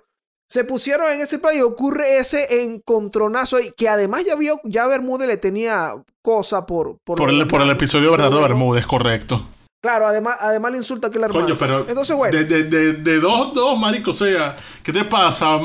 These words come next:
Speaker 2: Piar? Coño, con razón, te tenían esa racherita. Coño, maleducado,
Speaker 1: Está pasado.
Speaker 2: vale. Bueno, pero esto fue, digamos, <laughs> esas misceláneas de la campaña, porque ya para el año catorce, ese terrible año,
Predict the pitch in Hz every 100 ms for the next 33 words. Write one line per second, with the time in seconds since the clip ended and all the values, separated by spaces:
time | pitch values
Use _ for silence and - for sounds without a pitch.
0 | 160 156 247 214 131 123 175 220 202 175
1 | 147 147 - 151 156 156 214 208 208 233
2 | 254 254 254 175 139 185 143 101 - -
3 | - - - - 151 180 143 139 139 135
4 | 127 131 143 147 123 117 117 107 113 104
5 | - - - - 214 190 135 117 131 -
6 | 156 269 - 277 262 311 - - - 202
7 | 190 220 208 214 254 190 214 - 180 156
8 | 175 170 180 165 135 117 156 165 123 104
9 | - - - - 139 127 139 139 143 208
10 | 214 202 165 143 160 151 160 190 214 208
11 | 180 165 160 143 160 135 131 165 151 127
12 | 127 151